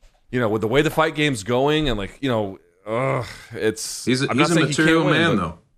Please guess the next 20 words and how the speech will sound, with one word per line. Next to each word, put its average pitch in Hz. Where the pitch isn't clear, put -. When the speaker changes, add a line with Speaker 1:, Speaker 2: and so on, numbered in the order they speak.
Speaker 2:
He's 110
a -
material 143
man. 143
He's 98
gonna, 117
you 110
know, 117
he's 131
still 123
gonna 117
take 113
some 110
of 101
these 92
fights 110
for 101
the, 82
for 92
that, 85